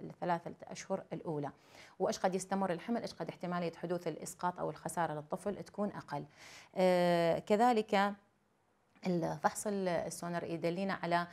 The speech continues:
آه، سلامة المشيمة، عن وجود تجمع دموي، آه، عن، آه، بعض الحالات اللي تكون موجودة مصاحبة أو المشاكل أو التشوهات اللي تكون موجودة لدى ال-، الطفل، موجودها من عدمه.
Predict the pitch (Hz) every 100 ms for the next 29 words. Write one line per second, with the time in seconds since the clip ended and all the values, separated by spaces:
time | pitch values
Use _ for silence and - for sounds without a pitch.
0 | - - - 180 180 175 170 160 160 151
1 | 143 220 226 214 208 165 151 147 - 143
2 | 156 151 143 175 202 196 202 202 - -
3 | - 180 170 160 156 170 175 165 160 156
4 | 151 143 160 160 160 - 156 185 185 160
5 | - 185 165 156 175 165 151 151 170 165
6 | 151 151 151 151 175 170 156 156 151 156
7 | 151 170 - 156 - 156 147 165 156 160
8 | - 165 160 156 156 - 143 135 - 147
9 | 147 - 147 139 151 165 156 165 185 -
10 | 185 160 139 135